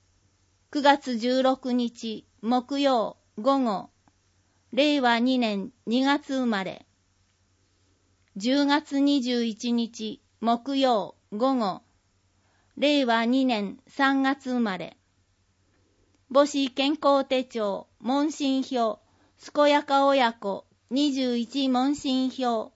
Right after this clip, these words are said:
バスタオルを忘れずに。二歳児歯科健診。申し込み不要。受付時間は受診者に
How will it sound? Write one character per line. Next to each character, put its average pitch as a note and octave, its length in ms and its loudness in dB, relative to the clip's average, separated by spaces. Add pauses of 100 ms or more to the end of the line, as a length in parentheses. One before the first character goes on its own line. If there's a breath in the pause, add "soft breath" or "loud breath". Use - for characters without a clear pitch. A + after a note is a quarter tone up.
(340)
バ A#3+ 200 2
ス - 160 -14
タ C#4+ 240 4
オ B3 80 0
ル A3+ 100 -2
を A#3 300 -2
忘 A3 300 -4
れ A3 120 -2
ず G3+ 140 -10
に。 G3+ 260 -8 (2750)
二 C4 200 2
歳 C#4+ 360 2
児 G#3 320 -8
歯 - 160 -14
科 C#4+ 180 0
健 C#4 280 0
診。 G3+ 400 -8 (600)
申 C#4 200 0
し - 140 -12
込 C#4 140 0
み C4+ 180 2
不 A3+ 180 -8
要。 G#3+ 400 -4 (960)
受 C4 260 -4
付 D4 260 -2
時 C#4+ 140 -4
間 A#3 320 -2
は G#3 260 -4 (160)
受 B3 180 -2
診 D#4+ 260 0
者 A#3+ 180 0
に A3+ 240 -4